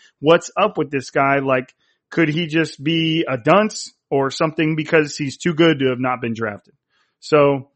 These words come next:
you know, he's basically saying, is there some per-, personality things? Is there some background things? Is there some medical things?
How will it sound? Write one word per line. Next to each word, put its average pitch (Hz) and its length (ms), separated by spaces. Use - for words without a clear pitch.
you 175 100
know, 147 120
he's 202 180
basically 196 320
saying, 165 240
is 139 100
there 135 120
some 127 140
per-, 143 300
personality 156 600
things? 170 340
Is 135 120
there 123 160
some 113 160
background 151 580
things? 151 360
Is 123 160
there 120 160
some 117 220
medical 147 340
things? 143 480